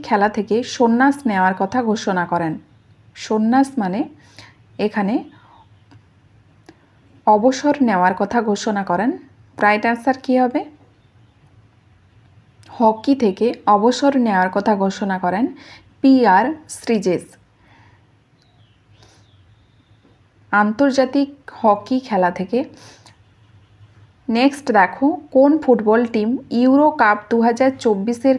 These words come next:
খেতাব জিতেছে? রাইট অ্যান্সার হয়ে যাবে স্পেন। এবং স্পেন হারিয়েছে কাকে? ইংল্যান্ডকে। ইংল্যান্ডকে হারিয়ে স্পেন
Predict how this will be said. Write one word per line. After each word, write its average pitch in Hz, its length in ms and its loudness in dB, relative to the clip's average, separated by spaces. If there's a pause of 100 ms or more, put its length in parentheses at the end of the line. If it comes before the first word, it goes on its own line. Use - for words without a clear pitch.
খেতাব 196 340 0 (120)
জিতেছে? 185 400 -6 (2750)
রাইট 233 280 2
অ্যান্সার 294 380 2
হয়ে 269 200 4
যাবে 233 180 2 (320)
স্পেন। 175 340 0 (920)
এবং 208 220 0 (180)
স্পেন 277 380 4 (840)
হারিয়েছে 208 600 -2 (320)
কাকে? 196 320 -2 (360)
ইংল্যান্ডকে। 208 640 0 (240)
ইংল্যান্ডকে 262 500 2
হারিয়ে 190 420 -2 (400)
স্পেন 226 400 -2